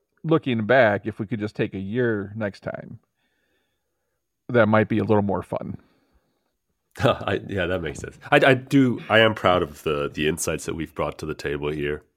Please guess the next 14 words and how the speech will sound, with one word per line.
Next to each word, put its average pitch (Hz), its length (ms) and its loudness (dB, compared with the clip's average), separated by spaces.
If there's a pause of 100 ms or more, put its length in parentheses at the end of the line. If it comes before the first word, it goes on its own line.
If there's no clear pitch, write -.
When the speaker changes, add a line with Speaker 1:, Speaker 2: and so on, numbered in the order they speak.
Speaker 2:
You're 104 120 4
right. 87 160 4
This 95 140 0
is 101 140 0
stuff 82 240 0
that 78 80 -2
we 73 100 -2
do 76 260 -2
every 80 220 -2
single 76 260 -6
day. 80 360 -4 (720)
So - 160 -4
this 80 220 -2
is, 73 540 -4